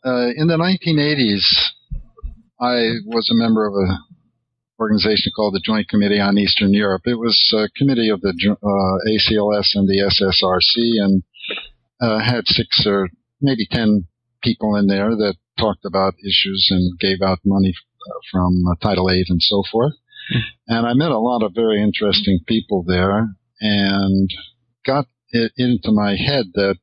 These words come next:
uh, something was going on in Eastern Europe. Uh, I also started teaching some courses, uh,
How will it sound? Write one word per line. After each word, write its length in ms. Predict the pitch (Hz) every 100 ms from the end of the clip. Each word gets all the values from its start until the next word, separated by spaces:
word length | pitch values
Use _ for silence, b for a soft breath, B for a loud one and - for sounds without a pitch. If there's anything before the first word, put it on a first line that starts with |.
| _ 101
uh, 320 | 98 98 98
something 440 | - 170 - 117
was 200 | 107 -
going 280 | 117 107 104
on 420 | 101 101 98 92 -
in 100 | 98
Eastern 540 | 90 98 95 - 95 92
Europe. 340 | 87 78 80 _ B B B B B B -
Uh, 440 | 104 107 104 104 - -
I 80 |
also 260 | 123 131 131
started 380 | - 113 110 -
teaching 300 | 117 - 117
some 200 | 117 110 -
courses, 640 | 160 - - 90 - - - - _ _ _ _ _ _ 104
uh, 280 | 98 90